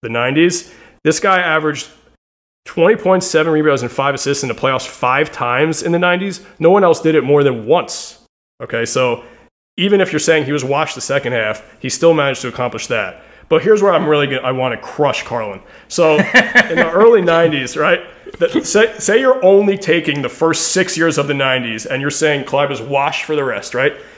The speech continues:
In that six years, he won a title, okay, made the, made the finals twice, made the All-Star team five times, and was All N B A four times, okay? You put, you did not put him on your list, okay?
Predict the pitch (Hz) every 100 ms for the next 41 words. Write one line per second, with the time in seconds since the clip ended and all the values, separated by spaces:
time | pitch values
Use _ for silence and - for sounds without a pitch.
0 | - - _ _ 160 190 202 202 190 160
1 | 156 135 - - 151 170 185 - - 139
2 | 123 123 - - _ _ _ _ - -
3 | 123 131 143 147 147 147 160 - 175 175
4 | - 143 120 - - - _ _ _ _
5 | 147 147 143 - - 175 170 170 160 147
6 | 160 165 160 147 143 151 185 185 - _
7 | 139 139 135 - 151 160 147 139 139 143
8 | - 151 143 120 104 95 113 127 143 170
9 | - - _ _ _ _ _ _ 165 247
10 | - 233 233 202 285 226 233 - 202 165
11 | 190 170 151 175 160 143 127 - - -
12 | _ _ _ - 127 127 -